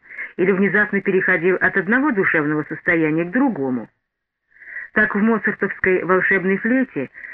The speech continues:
царица ночи, представ перед принцем, которого она решила сделать орудием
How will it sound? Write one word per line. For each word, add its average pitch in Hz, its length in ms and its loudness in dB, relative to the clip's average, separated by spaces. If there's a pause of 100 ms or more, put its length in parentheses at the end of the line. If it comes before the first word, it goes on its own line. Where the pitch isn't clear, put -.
(180)
царица 208 420 2
ночи, 202 580 0
представ - 520 0
перед 156 220 -2
принцем, 262 460 0
которого 233 440 0
она 220 180 2
решила 214 420 0
сделать 190 380 0
орудием 180 440 0